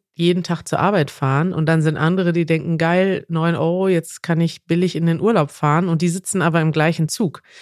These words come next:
Und die Leute, die zur Arbeit müssen, die kommen unter Umständen <laughs> nicht in diesen Zug rein oder der Zug ist plötzlich verspätet, weil er zu voll ist.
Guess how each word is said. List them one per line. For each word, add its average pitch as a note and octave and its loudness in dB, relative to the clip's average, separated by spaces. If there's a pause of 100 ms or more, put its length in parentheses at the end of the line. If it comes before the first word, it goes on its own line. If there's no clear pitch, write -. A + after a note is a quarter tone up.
(340)
Und E3+ 2
die E3 2
Leute, E3+ 2
die D#3 -4
zur D#3 0
Arbeit F3+ 2
müssen, D3+ -2
die D#3+ -2
kommen E3+ 0
unter E3 2
Umständen E3+ 0
<laughs> - -10
nicht E3+ -4
in E3 -2
diesen D#3+ 2
Zug - -4
rein D3+ 2
oder D#3 0
der D3+ -2
Zug F3+ -4
ist F3 -4
plötzlich D#3+ -2
verspätet, D#3+ -2
weil C#3+ 0
er C#3 0
zu - -8
voll G3 -4
ist. D3+ -2